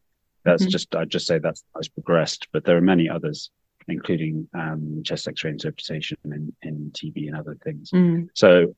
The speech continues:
Speaker 1: very much so. And Chat G P T, you know, I, I asked it, the first question I ever asked it was, "Write the introduction to a, a paper on, uh, diagnosing T B." And it wrote me a very nice, something I could really work with,
Speaker 2: Mm.
Speaker 1: um, to speed up my own writing process. So,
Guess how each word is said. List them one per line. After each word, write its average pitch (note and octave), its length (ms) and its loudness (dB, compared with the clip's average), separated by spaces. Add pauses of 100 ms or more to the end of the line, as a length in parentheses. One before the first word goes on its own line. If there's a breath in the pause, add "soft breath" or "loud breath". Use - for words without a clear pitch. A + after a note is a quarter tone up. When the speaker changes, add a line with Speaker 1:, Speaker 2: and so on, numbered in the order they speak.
(160)
Speaker 1:
very F#2+ 180 10
much F2+ 180 0
so. F2+ 120 4
And G2 160 6
Chat G#2+ 220 4
G F#2+ 140 -2
P F2+ 140 -2
T, G2 200 0
you F#2 220 4
know, F#2 140 6
I, F#2 200 4
I F#2+ 140 8
asked F2 240 4
it, F2 200 -4
the F2 60 -14
first G2 260 6
question F#2+ 240 2
I F2 60 4
ever F2 120 4
asked F2 280 4
it E2 100 -2
was, E2+ 240 -2 (220)
"Write F2+ 200 6
the F#2 60 -4
introduction E2+ 600 0
to E2+ 240 2
a, E2 160 4 (640 soft breath)
a E2+ 100 -2
paper F2 420 2 (260)
on, E2 600 0 (100)
uh, E2+ 380 0
diagnosing E2 500 2
T E2+ 180 -4
B." D#2+ 260 0 (320)
And E2 100 -4
it E2 80 -4
wrote E2+ 180 0
me E2 140 -2
a D#2 60 -2
very E2+ 260 2
nice, D#2+ 560 -2
something F2 300 2
I D#2+ 80 -2
could D#2+ 140 -6
really E2 200 2
work E2 300 -2
with, E2 120 -10 (440)
Speaker 2:
Mm. F#3+ 140 8 (280)
Speaker 1:
um, D3+ 240 -8 (160)
to - 80 -10
speed - 320 -8
up G#2 80 -4
my - 120 -4
own D#2 100 -2
writing - 340 -8
process. - 340 -6
So, F2 220 4